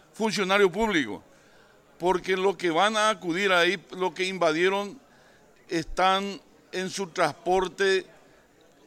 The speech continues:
en algunos casos de lujo, como auto, cuatro por cuatro, este, camionetas, y de ninguna fo-, de ninguna forma el inder, en este caso, puede dar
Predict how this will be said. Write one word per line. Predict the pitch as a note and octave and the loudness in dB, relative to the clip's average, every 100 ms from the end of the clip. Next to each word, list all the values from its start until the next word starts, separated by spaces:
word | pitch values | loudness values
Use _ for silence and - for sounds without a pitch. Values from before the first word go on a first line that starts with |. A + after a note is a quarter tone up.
| _ - | _ -10
en | F#3 | 0
algunos | F3+ E3 G3 G3 D#3+ | 0 0 -2 -4 -2
casos | F3+ F#3+ F3 F#3 | 0 0 0 2
de | F#3 | 2
lujo, | F#3+ A#3 D#3 B2+ - _ _ _ | 2 0 -4 -8 -10 _ _ _
como | - E3 E3 - | -8 -4 -2 6
auto, | G3 G#3 - G3+ G#3 G3+ - _ _ _ _ _ _ | 6 6 0 -2 -2 -6 -20 _ _ _ _ _ _
cuatro | - F3 F#3 D#3+ | 4 4 4 0
por | D#3+ C#3 | -2 0
cuatro, | F3 G3 E3 F#3+ F#3 F3+ - - - - - - | 4 4 2 -6 -4 -4 -10 -20 -20 -20 -20 -6
este, | D#3 D3+ E3 E3 D#3+ D3+ D3 | -6 -4 -2 2 2 2 -2
camionetas, | - E3+ F3+ E3 D#3+ F#3 - F#3 F3+ - - - - - _ _ | 0 2 2 0 2 0 0 -4 -4 -12 -18 -20 -20 -20 _ _
y | F#3+ | -10
de | F#3+ E3 F#3 | -10 2 2
ninguna | F3 F3 F#3 G#3 F#3 | 2 -4 -2 0 -2
fo-, | B2+ F#3 - - | 0 0 0 -12
de | E3+ E3+ | 0 2
ninguna | E3+ D#3 F#3 G3 D#3 | 2 -4 -2 -2 -2
forma | B2 F3+ F#3 F#3+ | 0 -2 2 0
el | F3 | 0
inder, | E3 D3+ D#3 F3 F#3 E3 _ | -4 0 2 2 -2 -14 _
en | C3 D3 | -6 -4
este | E3+ F3 | -2 -2
caso, | D3 E3+ E3 | -2 -2 -2
puede | D#3+ D#3 F3 F3+ E3 | -4 0 4 4 2
dar | C3+ E3 E3 | 4 4 4